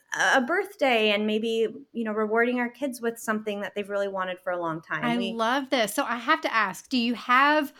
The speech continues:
Speaker 2: all of the monthly magics written down somewhere, or do you just, "Okay, it's September now, let me jot down a few ideas that I can think of right now"?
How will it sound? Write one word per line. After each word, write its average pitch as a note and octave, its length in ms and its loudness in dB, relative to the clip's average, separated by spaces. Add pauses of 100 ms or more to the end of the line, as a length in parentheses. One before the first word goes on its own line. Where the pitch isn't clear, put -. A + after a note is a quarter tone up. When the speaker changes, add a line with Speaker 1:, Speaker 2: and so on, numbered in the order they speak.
(280)
Speaker 2:
all C4+ 400 8
of C4 140 0
the D4 60 4
monthly B3+ 440 2
magics C4 520 -4
written G#3+ 240 -6
down F3 240 -4
somewhere, D4 720 4
or A#3+ 80 0
do G#3+ 140 -2
you A#3 180 -2
just, G#3 400 -2
"Okay, C4+ 320 -2
it's A#3 180 -8
September D#4+ 560 0
now, C#4+ 320 4
let A#3 200 0
me C4 140 0
jot G#3+ 360 0
down G#3+ 220 -2
a G3 60 -4
few G#3+ 400 -2
ideas F#3 600 -4
that G3 120 -2
I F#3+ 60 -4
can F#3 200 -4
think F#3 200 -6
of F3+ 160 -4
right E3+ 200 -6
now"? G3 360 -10